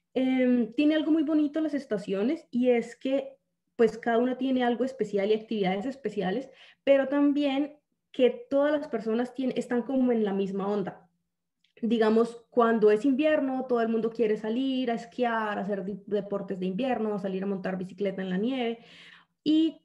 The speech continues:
cuando es verano, todo el mundo quiere salir a hacer, em, asados, grill, a reunirse, a, a, um, ir al lago. Entonces, como que todo el mundo está siempre buscando, pues, las mismas actividades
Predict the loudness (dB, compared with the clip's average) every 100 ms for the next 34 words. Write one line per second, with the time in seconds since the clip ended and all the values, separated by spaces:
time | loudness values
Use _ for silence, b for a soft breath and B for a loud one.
0 | _ _ 0 2 4 2 2 0 2 0
1 | 0 0 2 2 0 0 0 0 -2 -2
2 | -2 -2 -4 -6 -6 -4 -2 0 0 -2
3 | -4 -4 -2 -2 -2 -4 -6 -4 -4 0
4 | 0 2 0 -2 -4 -2 -2 -2 -2 -4
5 | 0 2 2 2 -2 -2 -2 -2 -4 -6
6 | -8 -12 _ _ _ -6 -2 -2 -2 -2
7 | -2 0 2 0 0 -2 -2 -4 B B
8 | -2 0 2 0 -2 -2 0 -2 0 0
9 | 2 0 0 -4 -2 -2 -4 B B _
10 | 2 4 4 2 0 -2 -4 -2 -2 -2
11 | -2 -6 -8 -6 -4 -2 -2 -2 -4 -6
12 | -6 -2 0 2 0